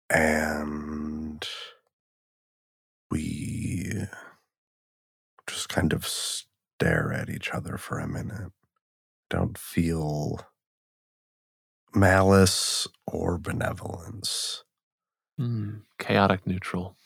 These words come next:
Speaker 1: Yeah, just kind of, uh, this is
Speaker 2: A force.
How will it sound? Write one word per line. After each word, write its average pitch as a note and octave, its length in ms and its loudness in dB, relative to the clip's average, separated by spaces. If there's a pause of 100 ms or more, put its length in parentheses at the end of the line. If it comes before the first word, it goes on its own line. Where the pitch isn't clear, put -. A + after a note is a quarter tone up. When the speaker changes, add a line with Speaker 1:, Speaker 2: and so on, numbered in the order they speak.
(480)
Speaker 1:
Yeah, A2+ 520 8
just F#2+ 240 4
kind G2 260 8
of, E2+ 640 4 (1200)
uh, D2+ 600 -4 (100)
this - 840 2 (300)
is - 1000 -4 (880)
Speaker 2:
A G#2 60 -16
force. - 760 -8